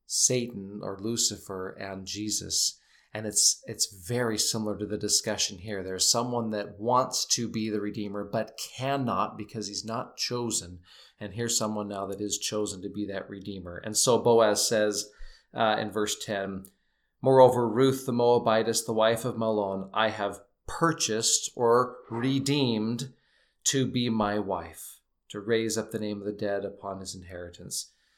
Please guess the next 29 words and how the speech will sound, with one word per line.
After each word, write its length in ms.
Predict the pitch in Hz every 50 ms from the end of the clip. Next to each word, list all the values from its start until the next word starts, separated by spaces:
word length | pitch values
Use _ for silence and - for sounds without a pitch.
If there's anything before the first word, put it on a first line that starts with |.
| _ _ _ _ _ _ _ _ -
Um, 480 | 92 98 95 92 90 90 95 98 - - _ _ _ _ _ _ _ - - - - - -
I 100 | - 135
just, 340 | - - - 165 175 - - -
I 100 | 160 160
love 640 | 151 147 139 139 143 147 156 156 151 131 117 - -
this 500 | 127 131 131 127 - - - - - - -
story 720 | - - - - - 127 123 131 127 123 110 95 - -
of, 320 | - 110 113 107 - - - - - - _ _ -
of 520 | 110 104 101 101 101 101 101 - - - _ _ _ _ _ _ _ _ _ _ _ _ _ _ _ -
Ruth 720 | 107 104 110 123 139 139 131 131 131 - - - - - -
and 260 | 120 117 113 110 107 98
Boaz 480 | 123 123 127 117 107 104 101 98 -
coming 320 | - - 123 120 120 117 104
together 420 | 110 92 117 117 117 110 113 101
and 160 | 98 104 110
symbolizing 960 | - - - 131 131 113 123 117 113 110 107 107 104 98 - 107 107 107 104 _ _ _ _ _ _ _ _ _ _
this 320 | - 117 113 - - - -
family 720 | - - - - - 107 107 113 120 120 120 117 117 113 110 107 - - _ _ - _ _ _ -
reclamation 920 | 104 113 117 120 - - - 120 113 113 117 117 117 - - - 107 107
that 180 | 104 - -
comes 380 | - 127 117 110 104 104 101 95
when 260 | 101 104 101 104 101
we 260 | 101 110 117 120 117
turn 260 | 117 - 120 110 104
our 120 | 107 104 107
loyalty 440 | 104 107 107 104 95 - - - -
to 80 | 107
the 80 | 101 98
Lord 440 | 95 98 98 98 98 98 92 95